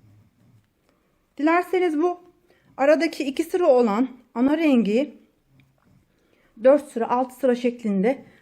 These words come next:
artırabilirsiniz. Tekrar ön yüze geçtiğim zaman hemen renk değiştiriyorum. Kenar ilmeğini düz örüyorum. Bir ilmek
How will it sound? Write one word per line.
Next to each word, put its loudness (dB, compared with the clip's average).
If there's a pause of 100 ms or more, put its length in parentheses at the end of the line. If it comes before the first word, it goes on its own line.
(220)
artırabilirsiniz. -2 (840)
Tekrar -4
ön 4
yüze 2
geçtiğim 0
zaman -2 (220)
hemen 0
renk -2
değiştiriyorum. -4 (880)
Kenar 2
ilmeğini 0 (320)
düz -6
örüyorum. -2 (640)
Bir 2
ilmek 0